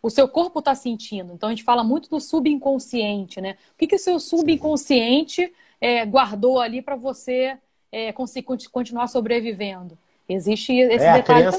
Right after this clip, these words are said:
Speaker 1: também.
Speaker 2: a criança até uma certa idade, ela só tem a mente subconsciente ati-, ati-, atuando. A consciente vai entrar só com uma certa idade, cinco, seis, sei lá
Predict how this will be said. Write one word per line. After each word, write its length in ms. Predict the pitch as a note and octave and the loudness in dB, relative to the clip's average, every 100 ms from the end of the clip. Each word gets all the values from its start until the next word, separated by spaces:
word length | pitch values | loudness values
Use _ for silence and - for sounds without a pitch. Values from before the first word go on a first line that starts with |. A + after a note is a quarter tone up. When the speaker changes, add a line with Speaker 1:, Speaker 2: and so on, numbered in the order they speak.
| F3 | 2
Speaker 1:
também. 220 | C#3 G3 | 2 -4
Speaker 2:
a 120 | - C#3 | -4 0
criança 360 | D#3+ E3+ - | 4 6 6
até 120 | E3+ F3+ | 6 6
uma 180 | F3 D#3 | 4 2
certa 360 | - E3 - | 2 2 0
idade, 400 | D3+ A#2+ E3 F3+ | -2 2 2 4
ela 80 | D#3 | 2
só 180 | D3 D#3+ | 2 2
tem 140 | D#3 F#3+ | 4 2
a 80 | |
mente 220 | F3+ F3+ F3+ | 2 0 2
subconsciente 880 | G3 F#3 F#3+ F#3+ F3+ F#3 E3 C#3+ | 4 4 2 0 0 0 0 2
ati-, 260 | C#3 C3+ C#3 | 0 0 -2
ati-, 280 | A#2+ A#2+ - | -2 -4 -4
atuando. 760 | A#2+ A#2+ C3 B2 G#2 F#2 F2 - _ _ _ | -6 -2 -2 -2 -4 -10 -14 -18 _ _ _
A 100 | A2+ | -8
consciente 640 | A2 D#3 D#3+ - D#3 D#3+ C#3+ | 2 4 4 2 2 2 0
vai 140 | E3+ | 0
entrar 300 | E3+ E3 D#3+ | 2 2 2
só 140 | D#3 F3 | 4 0
com 100 | E3+ | 0
uma 120 | E3+ | 0
certa 280 | F3+ D#3+ E3+ | 0 0 0
idade, 380 | B2 C#3+ D#3+ | 0 2 0
cinco, 280 | - B2+ C#3+ | -2 -6 -6
seis, 240 | - A#2+ G#2+ | -4 -6 -6
sei 140 | - | -4
lá 200 | C3 A#2 | -2 -2